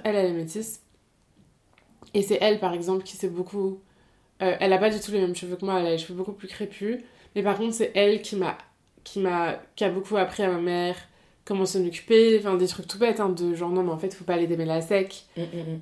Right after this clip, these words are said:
Speaker 1: Euh, euh, faut mettre de l'huile,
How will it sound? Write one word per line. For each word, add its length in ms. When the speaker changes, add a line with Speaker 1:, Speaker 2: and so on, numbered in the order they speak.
Speaker 1:
Euh, 760
euh, 80
faut 120
mettre 180
de 100
l'huile, 680